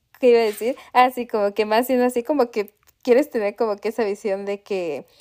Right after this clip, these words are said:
"Ay, no, pero tengo que respetarlo, ¿no? A su tiempo, como que todo, todo está bien", pero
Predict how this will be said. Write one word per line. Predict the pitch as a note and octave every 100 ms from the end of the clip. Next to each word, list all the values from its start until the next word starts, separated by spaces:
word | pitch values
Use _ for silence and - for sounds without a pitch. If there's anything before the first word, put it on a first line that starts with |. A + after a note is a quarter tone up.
| _
"Ay, | - C4
no, | B3 B3+
pero | A#3 F3+ E3+ F#3+
tengo | G#3+ G#3+
que | -
respetarlo, | G3 F#3+ F#3 F#3+ G3 A#3 F3+
¿no? | E3 F#3
A | A3+
su | A3
tiempo, | G3+ F#3 G3+ G3+ F#3
como | F#3 F3
que | -
todo, | F#3 F#3+ F#3+ G3 F#3+ _
todo | A#3+ G#3+
está | A3+ A3+ F#3+
bien", | E3+ E3+ _ _ _ _ _ _ _ _
pero | G#3 E3+ -